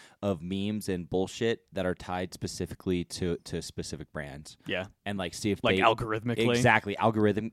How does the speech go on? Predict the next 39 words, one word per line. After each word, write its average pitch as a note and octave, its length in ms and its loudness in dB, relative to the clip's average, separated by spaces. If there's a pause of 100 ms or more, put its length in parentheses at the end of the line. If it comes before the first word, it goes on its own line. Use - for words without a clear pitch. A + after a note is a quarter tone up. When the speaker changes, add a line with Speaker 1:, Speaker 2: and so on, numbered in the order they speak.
Speaker 1:
you, G2 220 -4
you, - 100 -16 (220)
oh, - 240 -8
why F#2 160 -2
did G#2 140 -4
that E2+ 220 -4
th-, - 80 -20 (260)
throw F2 120 -2
me D#2+ 140 -6
off? F2 340 -10
Algorithmically? G2+ 1000 -4
Speaker 2:
Yeah. A2+ 200 0 (160)
Speaker 1:
Why B2+ 220 0
was G#2+ 140 -4
that F2+ 120 -6
hard G2 200 -4
to E2 60 -10
say A#2 300 -2
for D#2 180 -14
me? D2 260 -14
Speaker 2:
A - 20 0
lot A#2 120 4
of F#2+ 80 -6
syllables. F2+ 480 -4 (440)
Speaker 1:
Yeah. G#2 420 2 (120)
You G#2+ 100 -2
know, B2+ 140 10
I've A#2+ 240 6
been, B2 260 2
uh, G#2+ 540 4 (300)
I've G#2 120 -2
been G#2 120 -4
following G#2+ 400 -2
this F#2+ 160 -4
guy F#2+ 240 0
on F#2 160 -4 (100)
Instagram G2 600 -6
who, F2+ 420 -4
uh, E2+ 420 -4